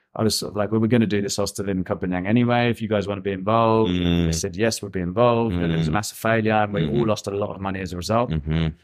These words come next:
Speaker 1: And so I sort of feel bad about that 'cause they're my mates. Everyone,
Speaker 2: Mm.
Speaker 1: everyone who invested in this thing were my friend.
Speaker 2: Mm.
Speaker 1: And we all lost money. So, yeah, we, we just decided when the rent was due for renewal, or when the, the next rent installment was due, we were like, "Nah,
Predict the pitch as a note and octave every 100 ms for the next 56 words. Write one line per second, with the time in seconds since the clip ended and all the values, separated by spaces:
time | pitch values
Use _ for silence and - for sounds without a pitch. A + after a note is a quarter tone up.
0 | - A2 A#2+ D3 D3 D3 C#3+ - A2 A2
1 | G#2+ G2 G#2 G2+ G#2 F2+ G2+ F#2 B2 B2
2 | C#3 A2+ - - - F#2 E2+ D#2 C#3+ D3
3 | A#2+ A2+ A2 A2+ - A2 G#2+ G#2 A#2 G#2
4 | G2+ - A2 G2+ D#2+ F#2 D#2 D#2 - _
5 | _ G#2+ A2 B2+ C#3 A2 - F#2+ D2 -
6 | _ _ _ _ _ - - - - -
7 | B2 A#2 A2+ G#2+ G#2 G2 _ _ _ _
8 | _ A#2 G#2 C#2+ B2+ C3+ D3 C#3+ C3+ -
9 | - B2 G#2+ A2+ A2+ A#2+ B2+ B2 G#2+ A#2+
10 | A2+ A2+ G#2 A#2 C#3+ D#3+ _ _ _ _
11 | _ _ _ - A2 G#2 G#2+ A2 G#2+ F#2
12 | G#2+ B2+ C3 - G#2+ A2+ A#2+ A2+ - C3+
13 | B2 A2+ A2 F#2 A2+ B2+ D3+ C3 A2 F2+
14 | F2+ F#2+ F2